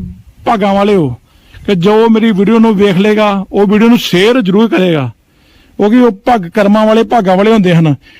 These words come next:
ਜੋ ਵੀਡੀਓ ਸ਼ੇਅਰ ਕਰਦੇ ਨੇ। ਜਿੰਨੀ ਵੀਡੀਓ ਸ਼ੇਅਰ ਕਰੋਗੇ, ਉਨੀ ਹੀ ਸੰਗਤ ਤੱਕ ਪਹੁੰਚੇਗੀ, ਉਨੀ ਹੀ ਸੰਗਤ ਇਸ ਘੋੜੇ ਦੇ ਪੌੜਾਂ ਦੇ, ਆਹ ਦੇਖੋ ਜੀ, ਦਰਸ਼ਨ ਕਰ ਸਕੇਗੀ। ਆਹ ਕਿਲੇ ਨੇ ਸਾਰੇ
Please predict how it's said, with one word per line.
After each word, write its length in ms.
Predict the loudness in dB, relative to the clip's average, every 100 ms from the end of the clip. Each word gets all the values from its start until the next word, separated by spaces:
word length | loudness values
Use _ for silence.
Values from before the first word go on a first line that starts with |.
| _
ਜੋ 200 | -2 2 2 2 2 0 -4 -8 -4
ਵੀਡੀਓ 220 | 0 0
ਸ਼ੇਅਰ 240 | 0 -2
ਕਰਦੇ 280 | -2 -2 0
ਨੇ। 200 | 0 -2 -4 -10 _ _ _ _ _ _ -20 -20 -6
ਜਿੰਨੀ 180 | 0 2
ਵੀਡੀਓ 180 | 2 2
ਸ਼ੇਅਰ 200 | 0 0
ਕਰੋਗੇ, 440 | 0 0 0 -2 -4 -14 _ _ _ _ _ -4
ਉਨੀ 240 | 0 2 2
ਹੀ 120 | 0
ਸੰਗਤ 300 | 0 -4 -4
ਤੱਕ 180 | -6 -6
ਪਹੁੰਚੇਗੀ, 640 | -4 -4 -2 -2 -2 -6 -8
ਉਨੀ 240 | -2 0 2
ਹੀ 100 | 0
ਸੰਗਤ 360 | -2 -4 -2
ਇਸ 200 | -4 -4 -4 -2
ਘੋੜੇ 200 | 0 0
ਦੇ 120 | -2
ਪੌੜਾਂ 340 | 0 -2 0
ਦੇ, 240 | 0 0 0
ਆਹ 100 | -2
ਦੇਖੋ 320 | -2 -2 -2
ਜੀ, 140 | -2 -6 _ _ _
ਦਰਸ਼ਨ 320 | -6 -4 -2 -2
ਕਰ 180 | -4
ਸਕੇਗੀ। 420 | -4 -4 -4 -6 -8 _ _ -20 _ _ -20 -20 -20 _ -20 -16 -6
ਆਹ 140 | -4
ਕਿਲੇ 300 | -2 -2 -2
ਨੇ 60 | -2
ਸਾਰੇ 260 | -2 -2